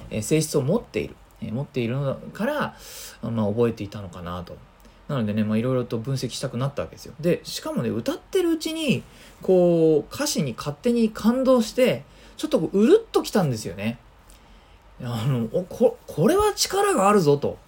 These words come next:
で、感動には必ず僕は訳があると思うので、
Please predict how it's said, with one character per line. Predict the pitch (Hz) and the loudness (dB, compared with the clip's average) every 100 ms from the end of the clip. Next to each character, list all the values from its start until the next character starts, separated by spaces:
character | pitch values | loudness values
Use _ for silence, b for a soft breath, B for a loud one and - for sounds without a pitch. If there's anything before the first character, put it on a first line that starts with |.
| B B B | B B B
で、 | 156 | -10
感 | - 247 320 | 0 0 0
動 | 311 330 | -4 -4
に | 320 | -2
は | 156 | -2
必 | 156 160 208 240 247 | -2 -2 0 0 0
ず | 247 | 0
僕 | 226 226 | 0 2
は | 220 | 2
訳 | 160 220 202 | 2 2 0
が | 123 - 120 | 0 -2 -4
あ | |
る | 120 | -4
と | 110 | -4
思 | 104 110 110 | -4 -2 -2
う | |
の | 98 98 | -4 -4
で、 | 117 110 - | -2 -2 -4